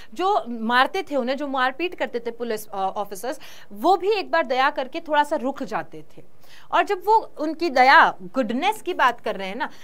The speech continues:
कि उनकी वो अच्छाई देख के कि वो रुक जाते थे और वो, वो भी फील करने लग जाते थे,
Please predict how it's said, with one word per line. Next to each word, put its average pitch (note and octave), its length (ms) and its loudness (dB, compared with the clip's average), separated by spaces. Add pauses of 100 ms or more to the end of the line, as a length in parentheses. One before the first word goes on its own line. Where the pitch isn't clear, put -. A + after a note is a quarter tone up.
कि F4 60 -2
उनकी F#4+ 220 -4
वो G4 80 -2
अच्छाई D#4 420 0
देख D#4 200 -8
के E4+ 100 -8
कि E4+ 100 -8
वो E4 120 -4
रुक D#4+ 180 -6
जाते B3+ 440 -4
थे C4 160 -2 (220)
और C4 140 4
वो, D4 260 -4
वो B3 180 0
भी F#4+ 120 4
फील D#4+ 260 -4
करने C4 260 -4
लग A#3 180 -2
जाते G#3 400 -6
थे, C4+ 80 -6